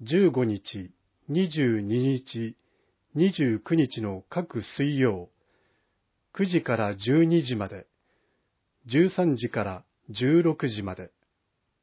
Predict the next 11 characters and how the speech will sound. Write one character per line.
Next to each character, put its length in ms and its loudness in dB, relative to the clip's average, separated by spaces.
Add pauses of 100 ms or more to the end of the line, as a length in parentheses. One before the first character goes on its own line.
(2250)
三 240 0
番、 340 -2 (440)
行 180 2
政 360 0
相 200 0
談。 280 -8 (1160)
面 240 0
談 220 4
に 100 2
よ 100 4
り 260 -2